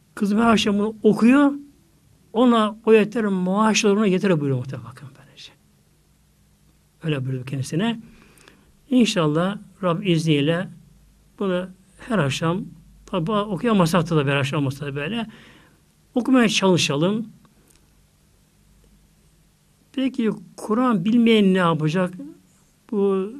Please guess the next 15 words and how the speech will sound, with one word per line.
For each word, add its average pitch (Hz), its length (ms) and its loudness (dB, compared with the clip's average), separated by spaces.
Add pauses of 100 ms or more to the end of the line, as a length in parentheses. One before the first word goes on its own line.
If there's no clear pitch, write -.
(220)
Latince 180 560 0
harf 165 220 -2
okunur 254 280 4
mu? 240 340 4 (460)
Sakın, 151 480 -6
sakın, 151 360 -4
kesin 147 360 -4
olmaz. 139 360 -6 (1400)
Çünkü, 165 520 -2 (680)
e, - 20 -8 (580)
Türk 285 160 0
alfabesiyle 165 500 2
Kur'an-ı 170 220 0
Kerim 247 220 0
okunamaz. - 760 -8